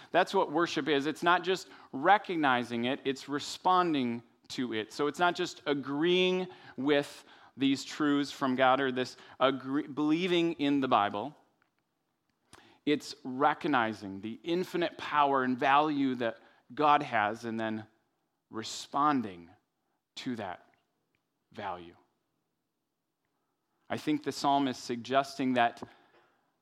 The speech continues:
God is deserving of all of creation's praise. And we'll spend a few minutes talking about why I think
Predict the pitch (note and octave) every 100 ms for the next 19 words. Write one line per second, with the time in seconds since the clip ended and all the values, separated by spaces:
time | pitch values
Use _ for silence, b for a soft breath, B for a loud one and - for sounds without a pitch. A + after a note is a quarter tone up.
0 | _ A#2 C3 D3 D#3+ C3+ C#3 A#2+ C#3 C3
1 | B2+ B2 G#2+ - _ _ _ _ _ -
2 | - E3 G3 G3 E3+ - F3 D#3+ D#3 D#3
3 | - B2+ C3 - - C3 E2+ - - -
4 | - _ _ _ _ _ _ _ _ _
5 | - B2+ C3+ - _ _ _ C3 C3 -
6 | E3 D#3 - F3 D#3 D#3+ D3+ - B B
7 | - E3 E3 D#3 C#3+ C3 D3+ D#3 D3 -
8 | D#3